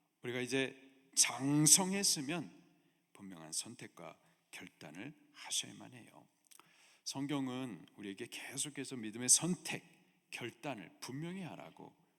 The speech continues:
가르쳐 주십니다. 요한계시록 삼 장 십오 절, 십육 절에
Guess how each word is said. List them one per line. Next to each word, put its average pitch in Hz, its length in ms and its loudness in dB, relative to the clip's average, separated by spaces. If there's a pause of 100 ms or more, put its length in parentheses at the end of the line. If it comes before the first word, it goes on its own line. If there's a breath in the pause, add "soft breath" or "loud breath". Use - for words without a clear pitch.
(140)
가르쳐 - 360 -10
주십니다. - 580 -6 (600 soft breath)
요한계시록 104 480 -6
삼 117 180 -4
장 110 180 -10
십오 104 420 -6
절, 98 280 -10
십육 104 460 -8
절에 90 380 -8